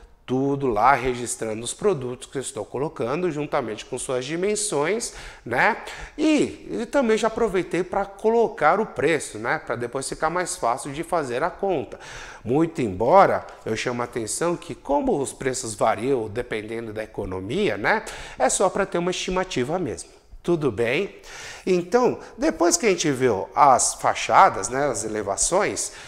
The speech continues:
o que que nós vimos? Nós vimos os cortes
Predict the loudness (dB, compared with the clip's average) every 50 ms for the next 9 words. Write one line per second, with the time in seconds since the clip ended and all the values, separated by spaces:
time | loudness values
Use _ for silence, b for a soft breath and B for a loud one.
0 | B B B -2 0 0 0 0 2 2 2 2 2 -2 -4 -6 -8 -4 -6 -4
1 | -4 B B B B 0 2 2 2 2 2 0 0 0 0 -2 -4 -2 -2 -2
2 | -2 -2 0 2 2 2 2 0 -4 -6 -6 -6 -8 B